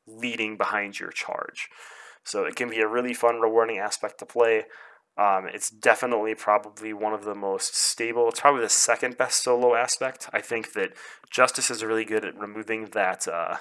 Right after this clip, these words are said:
threat problem in solo,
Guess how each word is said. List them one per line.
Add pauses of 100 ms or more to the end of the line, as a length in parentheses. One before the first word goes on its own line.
(160)
threat (440)
problem
in
solo,